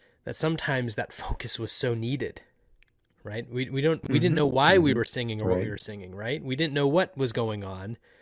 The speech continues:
Speaker 1: and, and there's something that needed to focus us. I think
Speaker 2: Yes. Mm-hmm.
Speaker 1: you know, I, I wanna maybe, as we're getting kinda towards the end of our time,
Speaker 2: Mm-hmm.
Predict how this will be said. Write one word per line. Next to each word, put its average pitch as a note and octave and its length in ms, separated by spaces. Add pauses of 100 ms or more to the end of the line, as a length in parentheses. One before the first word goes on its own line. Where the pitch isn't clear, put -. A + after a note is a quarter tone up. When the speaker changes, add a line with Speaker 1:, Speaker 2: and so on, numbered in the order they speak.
(400)
Speaker 1:
and, A2+ 640 (120)
and A2 400 (100)
there's A#2 220
something A#2 340
that G#2+ 160
needed G#2 380 (560)
to - 80
focus G#2 480 (140)
us. - 420 (640)
I D3 60
think G#3 320 (720)
Speaker 2:
Yes. - 500
Mm-hmm. G2+ 280 (600)
Speaker 1:
you E3 100
know, D#3+ 160
I, C#3+ 200
I D3+ 40
wanna F3 400 (400)
maybe, E3 300 (520)
as C#3 180
we're C3+ 100
getting D#3 180
kinda C3+ 220
towards B2+ 320
the - 140
end C3 140
of A2 80
our G2+ 80
time, G#2 500 (1200)
Speaker 2:
Mm-hmm. G2 360